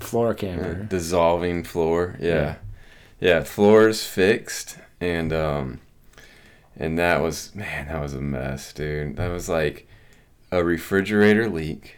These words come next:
Speaker 2: that never got anything wet, completely rotted out an entire slide floor. Um, what a debacle too, right? They, the, the camper place wanted me to, like, go through insurance.
Speaker 1: Yeah.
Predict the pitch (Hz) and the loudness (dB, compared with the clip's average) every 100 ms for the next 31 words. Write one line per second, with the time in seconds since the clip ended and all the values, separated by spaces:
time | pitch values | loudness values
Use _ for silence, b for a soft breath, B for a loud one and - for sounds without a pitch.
0 | - - 85 92 90 101 95 85 - 90 | -12 -4 -2 0 0 2 2 0 0 0
1 | 104 104 104 87 76 71 - - _ - | 0 0 -2 0 -4 -4 -8 -16 _ -12
2 | - 98 90 90 - 71 76 87 82 80 | -4 -4 -2 -4 -4 -4 -2 0 0 0
3 | 73 - - - - - 76 71 78 87 | -2 -6 -18 -20 -16 -6 -4 -4 -6 -4
4 | 73 73 - 58 53 - - 50 - - | -2 -2 -4 -8 -8 -8 -8 -10 -10 -14
5 | _ b b b b b b b b b | _ b b b b b b b b b
6 | b _ - 85 80 73 71 71 B - | b _ 0 6 6 6 0 -4 B -8
7 | 95 113 139 95 - 71 73 71 - 80 | 2 4 4 2 0 -4 -4 -8 -8 -4
8 | 65 60 73 76 - - 98 - 104 104 | -4 -4 -4 -4 -6 2 4 4 2 0
9 | - - 87 90 80 73 - - - 101 | -4 -4 2 4 4 0 -4 -12 -6 -2
10 | 104 143 139 143 143 147 - - _ - | -2 -2 -4 -2 -2 -4 -10 -18 _ -20
11 | - 85 82 90 107 104 80 78 78 - | -16 -6 0 2 2 2 0 0 -4 -8
12 | _ b b b b - - 80 - 78 | _ b b b b -8 -2 -2 0 -2
13 | 78 76 71 - 80 - 62 - - - | -2 -2 -6 -4 -6 -6 -8 -10 -12 -18
14 | - - 101 90 | -18 -6 -4 -4